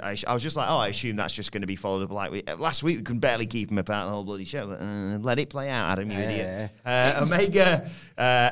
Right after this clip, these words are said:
Speaker 1: gets his knees up on a Lionsault. Uh, Matt hits Garcia with a Locomotion Northern Lights and Guevara. Um, Bucks go for a Meltzer driver, but Jericho hits Nick with a code breaker as he goes for it.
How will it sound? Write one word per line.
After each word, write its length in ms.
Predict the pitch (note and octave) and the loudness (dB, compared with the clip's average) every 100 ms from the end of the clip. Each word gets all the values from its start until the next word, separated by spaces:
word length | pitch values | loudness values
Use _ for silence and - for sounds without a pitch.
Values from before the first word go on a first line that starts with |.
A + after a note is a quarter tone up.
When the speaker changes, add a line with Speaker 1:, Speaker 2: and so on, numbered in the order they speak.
| - | 2
Speaker 1:
gets 200 | E3+ D#3+ | 0 0
his 140 | D#3 | -2
knees 280 | C#3 D#3+ D3+ | 2 4 6
up 140 | D3+ C3+ | 4 4
on 120 | B2 | 0
a 40 | A#2+ | 2
Lionsault. 760 | B2+ C3 B2+ A#2 C3+ B2 C3 | 4 4 2 4 4 4 2
Uh, 240 | G#2+ G#2 G2 | 0 0 4
Matt 220 | C3+ C3 | 4 4
hits 200 | B2 - | 0 -2
Garcia 380 | B2 A#2 A#2 A2+ | 0 2 2 0
with 80 | G#2 | 0
a 40 | |
Locomotion 760 | G#2+ A2+ A2+ A2 A2 A2 G#2 | 2 0 0 -4 -2 -4 -4
Northern 320 | G#2+ A2+ G#2+ G2+ | -4 -4 -6 -6
Lights 300 | A2 G2 G#2 | -6 -6 -8
and 120 | F#2+ | -10
Guevara. 540 | G2 G2+ B2 A#2+ A#2+ A#2 - - | -6 0 2 2 2 -2 -16 -14
Um, 420 | F2+ F#2 F2+ F#2 F2+ _ | -8 -4 -4 -6 -12 _
Bucks 240 | F3+ D#3+ | -6 -4
go 160 | E3+ F3+ | 0 0
for 120 | F3 | 2
a 40 | F3+ | 0
Meltzer 320 | E3+ D3+ C#3+ | 0 -2 -4
driver, 400 | C3 C3 C3 C3 | 0 0 0 -4
but 240 | C3 A2+ | -4 -6
Jericho 460 | G2 C3 C3 C3 A#2+ | 0 2 2 0 0
hits 260 | A2+ A#2+ | 0 -2
Nick 200 | A#2 A2+ A2 | -2 -4 -4
with 100 | G#2 | -10
a 40 | |
code 320 | G2 C3+ C3+ | -2 2 2
breaker 260 | C3 C3 C3 | 2 -2 -2
as 80 | A#2 | -6
he 80 | G#2 | -4
goes 340 | B2+ A#2+ A#2+ | 0 0 0
for 200 | - B2 | -6 -4
it. 180 | B2 | -4